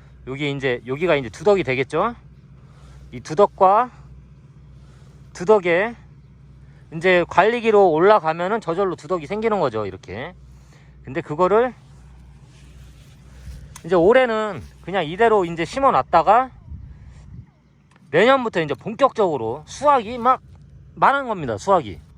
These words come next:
이 년생짜리를 심었으면 내년에 이제 삼 년생이죠. 내년에 이제 올해 크니까 삼 년생이라는 거예요. 그래서 이거를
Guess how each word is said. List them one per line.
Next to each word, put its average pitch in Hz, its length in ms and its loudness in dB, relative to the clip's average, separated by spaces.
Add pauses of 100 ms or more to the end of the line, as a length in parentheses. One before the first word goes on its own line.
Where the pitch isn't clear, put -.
(160)
이 180 140 -4
년생짜리를 220 600 0
심었으면 240 800 0 (1000)
내년에 208 580 2
이제 139 140 -6
삼 233 180 -4
년생이죠. 185 600 0 (520)
내년에 113 460 -6 (800)
이제 131 100 -6
올해 175 340 4
크니까 277 520 2
삼 226 160 -4
년생이라는 190 480 2
거예요. 110 260 -4 (320)
그래서 220 640 2 (880)
이거를 151 800 2